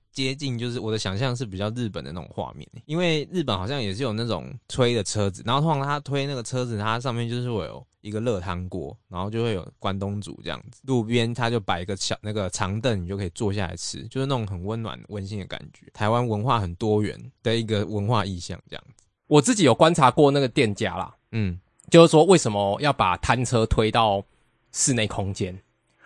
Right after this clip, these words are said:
Speaker 2: 其实我觉得那个没有什么理由，那个理由很简单，就是因为那个摊车啊，它上面的那些大锅子跟瓦斯炉那些，它都已经帮你做好了。
Speaker 1: 对。
Speaker 2: 他们有可能是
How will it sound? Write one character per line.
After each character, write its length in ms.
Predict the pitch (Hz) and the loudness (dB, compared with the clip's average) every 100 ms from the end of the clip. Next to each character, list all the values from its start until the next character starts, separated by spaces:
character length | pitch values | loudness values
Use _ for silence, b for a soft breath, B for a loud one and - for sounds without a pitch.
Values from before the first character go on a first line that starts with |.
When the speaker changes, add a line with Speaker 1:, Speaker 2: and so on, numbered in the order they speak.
| b | b
Speaker 2:
其 140 | - 185 | 4 8
实 100 | 226 | 10
我 100 | 131 | 10
觉 140 | 139 | 10
得 40 | |
那 80 | 143 | 8
个 120 | 165 123 | 8 6
没 120 | 120 | 6
有 80 | 120 | 4
什 120 | 110 | 2
么 100 | 92 | -2
理 160 | 95 67 | -4 -6
由， 220 | - 110 | -12 2
那 100 | 185 | 8
个 80 | 196 | 10
理 140 | 131 | 10
由 120 | 107 101 | 4 2
很 200 | 120 110 | 2 2
简 220 | 123 90 | 0 0
单， 220 | 101 95 | -2 0
就 80 | 131 | 2
是 240 | 160 156 - _ | 2 2 0 _
因 140 | 202 | 10
为 80 | 220 | 12
那 100 | 202 | 10
个 60 | 170 | 6
摊 260 | - 139 | 6 2
车 220 | 135 127 | 4 6
啊， 220 | 117 107 107 b b b | 6 4 0 b b b
它 200 | - 170 | 2 4
上 240 | 160 180 160 | 6 4 6
面 220 | 160 135 | 4 4
的 120 | 120 | 2
那 80 | 135 | 4
些 240 | 139 139 | 4 4
大 240 | 143 165 123 | 6 6 6
锅 240 | - 110 | 6 2
子 300 | 113 - 92 98 | 2 -2 -10 -2
跟 340 | 120 120 120 143 | 0 0 -4 2
瓦 140 | 110 | 4
斯 200 | 101 127 | 4 2
炉 160 | 120 101 | 0 0
那 80 | 120 | 0
些， 140 | 123 | 2
它 100 | 123 | 2
都 120 | 131 | 2
已 20 | |
经 100 | 110 | 0
帮 100 | 113 110 | -2 -4
你 40 | |
做 240 | 95 120 | -2 -2
好 180 | 90 101 | -2 -6
了。 140 | - 127 b | -10 -18 b
Speaker 1:
对。 100 | - | 6
Speaker 2:
他 80 | 113 | 8
们 100 | 220 | 10
有 160 | 160 139 | 8 6
可 160 | - 127 | 6 6
能 240 | 110 104 | 6 2
是 340 | 117 151 127 | 2 2 2